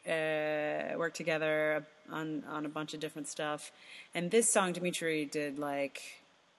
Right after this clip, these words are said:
I mean, he did, he did the, he did the lion's share on this. So he did the whole, he, it's like, you'll hear, it's like a total, like, dance track. Um, that's all Dimitri. And, and he made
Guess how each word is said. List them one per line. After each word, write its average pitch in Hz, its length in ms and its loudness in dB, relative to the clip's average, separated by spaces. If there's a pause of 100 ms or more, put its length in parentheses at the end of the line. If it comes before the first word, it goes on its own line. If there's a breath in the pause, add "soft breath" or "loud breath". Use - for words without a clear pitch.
I 156 80 -4
mean, 135 240 -4
he 165 100 -6
did, 147 300 0
he 170 120 -8
did 151 240 -6
the, 139 260 -2
he 160 60 -8
did 147 140 -10
the 139 60 -10
lion's 139 360 -6
share 147 160 -6
on 143 120 -8
this. 139 180 -8
So 143 220 -6
he 156 80 -6
did 147 240 -4
the 147 80 -2
whole, 147 340 -4
he, 160 240 -6
it's 156 260 -8
like, 151 160 -8
you'll 165 160 -2
hear, 156 280 -2
it's 139 140 -4
like 143 120 -10
a 143 60 -10
total, 147 420 -6
like, 139 320 -8 (560 loud breath)
dance 156 320 0
track. 151 600 0 (380 loud breath)
Um, 151 140 -4
that's 165 200 -2 (100)
all 160 180 2
Dimitri. 143 640 -4
And, 147 300 -4
and 147 420 -6 (120)
he 190 200 -6
made 165 540 0